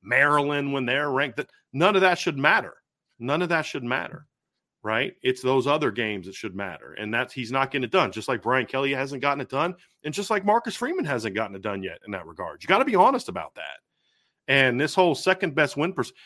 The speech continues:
eh, Urban Meyer's not coaching anymore. Nick Saban is retired. You, Dabo Swinney had a, a bad record early in his career.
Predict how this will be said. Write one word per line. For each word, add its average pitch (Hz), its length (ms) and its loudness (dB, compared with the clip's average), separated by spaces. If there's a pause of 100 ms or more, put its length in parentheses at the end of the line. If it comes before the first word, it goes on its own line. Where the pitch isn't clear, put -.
(160)
eh, 165 180 6
Urban 139 280 4
Meyer's 156 300 4
not 156 180 0
coaching 156 300 0
anymore. 147 640 0 (300)
Nick 113 200 -4
Saban 151 440 0
is 135 160 -4
retired. 147 680 0 (500)
You, 120 200 -4
Dabo 147 420 2
Swinney 151 380 -2
had 139 180 0
a, 104 160 -4
a 127 80 -4
bad 135 320 2
record 139 380 -2
early 151 280 2
in 151 60 -2
his 147 160 -4
career. 156 400 0